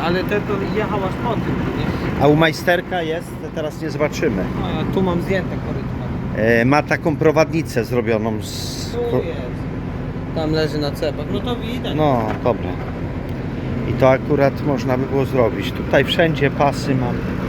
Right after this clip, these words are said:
Speaker 1: Ten płyn, jak
Speaker 2: Łańcucha.
Speaker 1: grałeś, tam jest go coś?
Speaker 2: To ja.
Speaker 1: Pełny? To trzeba ten odkręcić tu.
Speaker 2: No to
Speaker 1: A
Speaker 2: spróbujemy.
Speaker 1: potem ten, bez wyżycia.
Speaker 2: No. Tak.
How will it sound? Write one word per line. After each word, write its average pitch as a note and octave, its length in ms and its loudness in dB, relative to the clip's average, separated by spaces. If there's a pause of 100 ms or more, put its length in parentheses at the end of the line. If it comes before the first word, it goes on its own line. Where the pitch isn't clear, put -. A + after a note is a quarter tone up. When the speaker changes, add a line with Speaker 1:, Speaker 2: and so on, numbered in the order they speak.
(160)
Speaker 1:
Ten C5+ 140 0
płyn, - 340 -2
jak B2 120 2
Speaker 2:
Łańcucha. - 360 4 (120)
Speaker 1:
grałeś, A#3+ 100 0
tam - 100 0
jest A#3 220 -2
go A#3 60 -2
coś? C#4 320 -4 (440)
Speaker 2:
To D#3 80 6
ja. D3+ 280 6 (1120)
Speaker 1:
Pełny? A3 440 -2 (680)
To - 60 -2 (160)
trzeba - 120 -2 (140)
ten C4+ 240 0 (300)
odkręcić - 480 -2
tu. - 340 -2 (240)
Speaker 2:
No D#3+ 120 0
to G#3+ 60 0
Speaker 1:
A F#3 40 2
Speaker 2:
spróbujemy. G3 560 6
Speaker 1:
potem A2 160 -2 (120)
ten, - 140 -6
bez - 140 -8
wyżycia. - 840 -4
Speaker 2:
No. C3+ 180 4 (680)
Tak. A#3+ 300 6